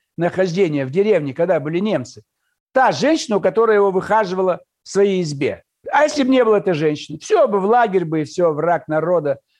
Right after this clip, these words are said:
сдался в плен. И он молчал, всю жизнь молчал. Вот. Потом уже мне рассказал. И так нигде у него в мемуарах это не происходит.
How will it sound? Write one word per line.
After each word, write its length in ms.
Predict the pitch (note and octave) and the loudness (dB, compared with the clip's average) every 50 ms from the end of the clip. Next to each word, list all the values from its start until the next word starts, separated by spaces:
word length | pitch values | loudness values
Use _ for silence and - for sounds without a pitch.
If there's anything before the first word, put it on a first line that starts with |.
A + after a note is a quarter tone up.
| _ _ - | _ _ -14
сдался 500 | C#3+ C3 C#3 F3 F3+ F3 F3 - D#3+ D3+ | -12 -4 0 2 2 2 0 -2 -4 -6
в 120 | - - | -6 -6
плен. 340 | - D3+ C#3+ C#3+ B2+ A#2+ C#3+ | -4 -2 0 0 0 0 0
И 40 | G#3+ | 0
он 160 | C4+ D4+ D#4+ | 2 2 2
молчал, 580 | E4 E4 D#4+ D#4+ D#4+ D#4 C4 G#3+ D#3 C3+ A#2 - | 2 0 0 0 0 0 0 2 0 0 -4 -6
всю 260 | - - - A#3 A3+ G#3 | -14 -12 -8 -6 -4 -2
жизнь 220 | G#3+ G#3 E3+ D3 | -2 -2 -2 0
молчал. 520 | D3 C#3+ C#3+ C#3+ - D3+ - C#4 C4+ - - _ _ _ - - - C3 A#2+ - - - - - - - | -2 -2 -2 -2 -2 -2 0 0 -2 -6 -10 _ _ _ -10 -10 -10 -10 -14 -18 -20 -20 -20 -20 -10 -4
Вот. 320 | D3 D3+ D#3+ D#3+ C#3+ C#3 | -2 0 2 2 2 2
Потом 300 | - F3 F3 B3 A#3+ A#3+ | 0 0 2 2 2 2
уже 180 | A3 F3+ E3+ F#3+ | 2 0 0 0
мне 200 | F3+ F#3 G3+ G#3 | 0 2 2 2
рассказал. 760 | G3+ G3 - - - F#3+ F3 C3 D3 D#3+ E3+ D#3+ C3 A2+ G#2+ _ _ | 2 0 -2 -2 -2 -2 0 0 0 0 2 0 0 -4 -8 _ _
И 120 | - D#3+ D3+ | -12 -6 -2
так 240 | G#3 A3 A3 A3 | -2 -2 -2 -2
нигде 280 | G#3+ G#3+ G3+ E3 F#3 G#3+ | -6 -8 -6 -2 -2 -2
у 40 | A3 | -2
него 160 | G#3+ G#3 G3 | -2 -4 -4
в 20 | |
мемуарах 520 | F3+ G3 G#3 G#3+ G3+ F#3 F#3+ G3 G3 F#3+ F#3+ | -4 -4 -2 0 2 2 2 0 0 -2 -4
это 180 | F#3+ F#3 G3 | -6 -4 -6
не 120 | F#3+ F#3+ F#3 | -6 -6 -4
происходит. 680 | - F#3+ G3 F#3 - - - D3 E3+ F3 D#3 C3 - | -2 -2 -2 -2 -4 -6 -4 -2 -2 0 -2 -4 -8